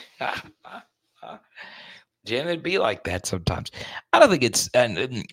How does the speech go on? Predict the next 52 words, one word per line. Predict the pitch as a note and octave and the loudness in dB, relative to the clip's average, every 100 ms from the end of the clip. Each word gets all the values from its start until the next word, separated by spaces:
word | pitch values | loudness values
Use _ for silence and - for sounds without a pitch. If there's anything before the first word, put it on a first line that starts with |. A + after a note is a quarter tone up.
| C#3 | 4
once | C#3 B2 | 4 4
again, | G#2+ | 2
I'm | A2 | 2
not | G#2 F2 | 0 0
watching | F2+ F#2+ F#2+ | -2 -2 -4
every | F#2 F#2 | -2 -2
second | F#2+ - F#2 | -2 -2 -4
of | F2+ | -4
every | F2+ F2+ | -6 0
Pelicans | F2 F2+ - F2 | 0 -2 -10 -12
game. | - E2+ G2+ G2 _ - - - - - | -10 -10 -10 -12 _ -20 -20 -20 -18 0
I | A3+ | 4
don't | G3+ | 4
think | A#2+ | 4
it's | A2+ F#2+ | 0 0
necessarily | A2 - A2 G2 F#2+ | 0 2 0 2 0
a, | G2 F2+ - | -2 -4 -4
a, | G#2 F#2 F#2 G2+ | -4 -4 -8 -8
a | |
lack | G2 G2+ G#2 | -2 -2 -2
of | F#2+ | -4
effort, | F2+ F#2 - - - - _ _ | -4 -4 -6 -6 -8 -20 _ _
uh, | - G2 F#2+ F#2 F2+ F2+ F2+ _ _ - | -2 0 -2 -4 -6 -8 -10 _ _ -2
though, | A2 G#2 | 2 2
on | G2+ | 2
the | F#2+ | -2
L | F#2+ | -2
S | F#2 - | -2 -4
U | |
defensive | F#2 F2 - - - | -4 -6 -6 -6 -6
side. | - - - A#2 - - _ _ _ _ _ _ _ _ _ _ _ _ _ _ _ - - | -6 -8 -12 -14 -20 -20 _ _ _ _ _ _ _ _ _ _ _ _ _ _ _ -20 2
There | C3+ | 6
were | D3 | 8
points | C#3+ - C3+ - | 8 4 4 2
in | A#2+ | 0
the | A2 | 2
Ole | A#2 | 2
Miss | A2+ A2 | 2 -2
game | - G2+ F#2+ | -2 -2 -2
where | F2+ | -2
I | F2+ | -4
wondered, | F2 F#2 F2+ F2 F#2+ | -2 -4 -4 -6 -4
but | A2+ | -2
I, | B2+ B2+ | -2 0
I | B2+ | -2
think | B2+ B2+ | -2 -4
in | A2+ | -4
the | G2 | -2
Alabama | F#2+ F#2+ F#2+ F#2 | -4 -4 -6 -6
game, | F#2 F2+ | -6 -4
though, | F2+ F2 | -6 -4
they, | F2+ F2+ | -4 -6